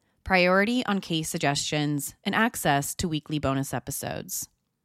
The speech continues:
Before we get to the show, we've got three new supporters that I want to thank. Thank you so much to Steph L,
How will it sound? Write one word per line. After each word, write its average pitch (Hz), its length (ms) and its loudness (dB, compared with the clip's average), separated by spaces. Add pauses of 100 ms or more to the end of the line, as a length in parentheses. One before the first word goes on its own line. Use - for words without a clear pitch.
(680)
Before 214 300 4
we 339 100 0
get 240 180 -2
to 196 80 -4
the 175 100 0
show, 143 540 2
we've 202 280 2
got 226 300 2
three 202 520 -2
new 180 180 0
supporters 151 600 0
that 151 140 0
I 147 80 2
want 143 240 -2
to 151 100 -6
thank. - 480 -10 (540)
Thank 214 260 2
you 269 100 4
so 190 300 2
much 139 500 0 (180)
to 190 100 -2
Steph 185 420 4
L, 135 420 0